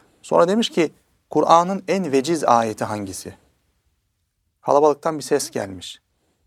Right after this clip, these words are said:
"Femen ya'mel mithqale zerratin hayran yarah.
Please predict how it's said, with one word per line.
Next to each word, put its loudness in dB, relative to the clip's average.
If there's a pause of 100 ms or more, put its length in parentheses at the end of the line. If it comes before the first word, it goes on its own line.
(120)
"Femen 2
ya'mel 2
mithqale 0
zerratin -2
hayran -2
yarah. 0